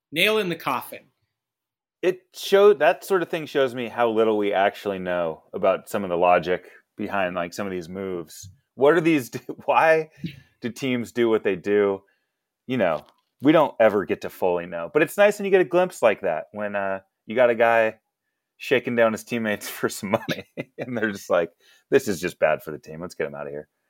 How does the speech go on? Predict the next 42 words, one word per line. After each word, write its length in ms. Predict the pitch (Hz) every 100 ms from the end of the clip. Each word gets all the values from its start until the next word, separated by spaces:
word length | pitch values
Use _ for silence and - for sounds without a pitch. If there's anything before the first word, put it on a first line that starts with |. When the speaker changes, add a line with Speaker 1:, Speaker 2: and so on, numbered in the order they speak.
| -
Speaker 1:
And 140 | 214
it 80 | 269
makes 260 | 240 214 -
more 120 | 190
sense 300 | 175 175 165 -
that 140 | 147
he's 160 | 143 139
on 100 | 127
the 80 | 120
Rams, 760 | 131 131 127 131 127 - - -
and 340 | 139 131 127 -
it 120 | 233
makes 240 | 240 233 -
Speaker 2:
Mm. 120 | - -
Speaker 1:
sense 240 | 208 202
from 120 | -
the 60 | 180
Broncos' 420 | 165 175 180 165
perspective, 540 | - 151 170 156 160 135
too. 200 | 180 170
They're 120 | 143
trying 180 | 156 143
to 40 |
pile 280 | - 147 151
up 160 | 147 -
picks 320 | 170 175 -
so 100 | 165
they 160 | 147 147
can 140 | 143
get 120 | 143
a 60 | 143
quarterback. 580 | - 170 180 135 113 - - _ -
There's, 260 | 156 147 180
there's 460 | 151 143 135 - _ _ _ _ -
gonna 180 | 208
be 140 | 175 170
an 60 | 156
Aaron 200 | 156 151
Rodgers 320 | 143 135 -
sweepstakes 760 | - 160 - 135 127 - - _ _ _
next 240 | 151 147 -
season 500 | 156 135 127 120